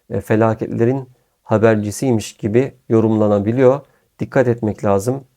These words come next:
E, biliyorsunuz Mekke'de, Medine'de,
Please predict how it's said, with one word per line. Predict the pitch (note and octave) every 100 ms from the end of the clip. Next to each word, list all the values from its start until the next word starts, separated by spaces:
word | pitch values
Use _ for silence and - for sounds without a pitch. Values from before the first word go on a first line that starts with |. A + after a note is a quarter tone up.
| _ -
E, | G#2+ G2+ G2
biliyorsunuz | A#2 C3 B2 A#2+ A2+ -
Mekke'de, | G#2+ A#2 A#2+ A#2 G#2+
Medine'de, | G#2 G#2 A2+ A#2 G2+ G#2 G#2+